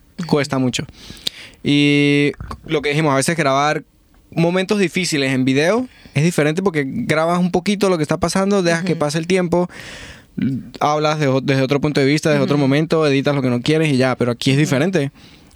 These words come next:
Speaker 2: Aquí hay que sentarse, hablar,
Speaker 1: Ujú.
Speaker 2: no es en vivo, pero es una conversa que va larga.
Speaker 1: Ujú.
Speaker 2: Entonces,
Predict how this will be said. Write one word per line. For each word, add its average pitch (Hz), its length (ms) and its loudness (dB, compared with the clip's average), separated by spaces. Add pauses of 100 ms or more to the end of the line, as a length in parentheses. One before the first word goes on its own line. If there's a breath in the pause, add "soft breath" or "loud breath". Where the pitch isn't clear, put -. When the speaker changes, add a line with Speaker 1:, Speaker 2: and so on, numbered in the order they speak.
Speaker 2:
Aquí 143 280 2
hay 147 80 2
que 156 120 0
sentarse, 180 600 -2
hablar, 143 400 0
Speaker 1:
Ujú. 165 340 -4
Speaker 2:
no 135 200 0
es 160 60 4
en 196 100 4
vivo, 226 260 4
pero 143 180 -2
es 127 80 0
una 147 140 0
conversa 139 480 0
que 170 80 -2
va 127 160 0
larga. 127 260 -2
Speaker 1:
Ujú. 180 140 -6
Speaker 2:
Entonces, 156 280 -8